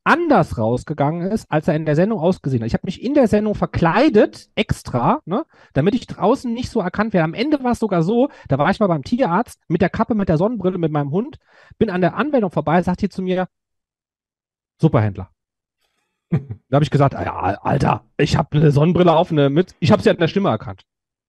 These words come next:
Speaker 1: Da sag ich mir, „Ey, Alter, du bist, du bist gearscht.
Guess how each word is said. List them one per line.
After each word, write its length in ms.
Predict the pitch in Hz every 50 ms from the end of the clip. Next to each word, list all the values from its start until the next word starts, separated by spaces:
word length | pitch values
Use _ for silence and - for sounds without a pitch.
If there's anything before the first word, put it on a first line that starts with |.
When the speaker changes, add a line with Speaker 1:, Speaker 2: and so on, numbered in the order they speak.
| _ _ _ _ _ _ _ _ _ _ _ _ _ _ _ _ _ _ _ _ _
Speaker 1:
Da 100 | 143 131
sag 120 | - 147 156
ich 80 | -
mir, 80 | 160 147
„Ey, 80 | 139 135
Alter, 240 | 127 143 147 - 160
du 80 | 143
bist, 300 | 131 127 - - - -
du 40 | 131
bist 280 | 110 131 - - - -
gearscht. 480 | - 151 175 269 330 294 - - -